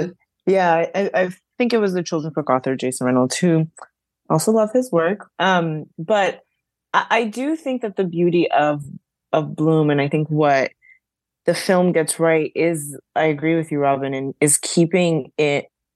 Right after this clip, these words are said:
aligned with its, like, origins in some way. And that is such a double-edged sword, 'cause it's like, it could be, it could have ended up a disaster <laughs> either way.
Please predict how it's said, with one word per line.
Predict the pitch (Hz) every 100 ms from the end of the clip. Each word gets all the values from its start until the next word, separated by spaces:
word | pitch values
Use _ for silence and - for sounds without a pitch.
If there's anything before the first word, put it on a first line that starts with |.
| _ _ _ _ _ _ -
aligned | 156 147 143 151 151 147
with | 139 139
its, | 135 -
like, | 135 -
origins | 113 143 151 139 107 123 127
in | 131
some | - 123
way. | 123 117
And | 127 156
that | 170 202
is | 190 180
such | 185
a | 170
double-edged | 151 143 135 123
sword, | - 143 147 135
'cause | 139 131
it's | -
like, | 135
it | 135
could | - 147 139
be, | 131 127 120
it | -
could | 170
have | 156
ended | 139 131
up | 131 127
a |
disaster | 131 127 131 135 143
<laughs> | 135
either | 160 151
way. | 156 143 160 269